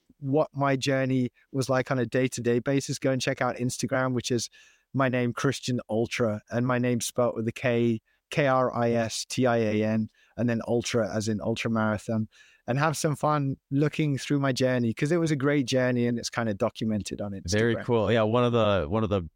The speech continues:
Speaker 2: best qualities of the access we have to information and social media is something like that, where you can get a little bit or better of a paper trail of something as big and grand as what you just did. So,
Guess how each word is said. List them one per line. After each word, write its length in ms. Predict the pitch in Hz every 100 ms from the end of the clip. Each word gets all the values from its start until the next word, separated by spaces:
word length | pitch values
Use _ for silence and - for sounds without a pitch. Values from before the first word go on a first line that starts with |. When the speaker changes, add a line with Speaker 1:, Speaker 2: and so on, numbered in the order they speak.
| _ _ _ _ _ -
Speaker 2:
best 260 | 113 -
qualities 560 | - 107 107 107 101 -
of 360 | 98 104 90 87 - _ -
the 160 | 107
access 400 | 90 92 113 98
we 80 | 101
have 240 | 95 87
to 80 | -
information 840 | 95 101 95 90 87 - 95 92 87
and 200 | 85 82
social 300 | 101 - 95
media 260 | 92 87
is 280 | 85 117 101
something 300 | 120 104 98
like 200 | 92 82
that, 220 | 92 78
where 80 | 73
you 120 | 85
can 160 | 82 92
get 180 | 87 85
a 140 | 78 - - - _ _
little 240 | 104 117 98
bit 160 | 104
or 120 | 101
better 300 | 82 98 90
of 100 | 90
a 60 | 87
paper 320 | - 85 90
trail 340 | 87 85 80 73
of 80 |
something 320 | - 90 80 82
as 120 | 80
big 180 | 82 78
and 140 | 85
grand 240 | 80 85
as 100 | 80
what 160 | 85 -
you 60 | 76
just 240 | 80 -
did. 240 | 80 76
So, 360 | - 82 76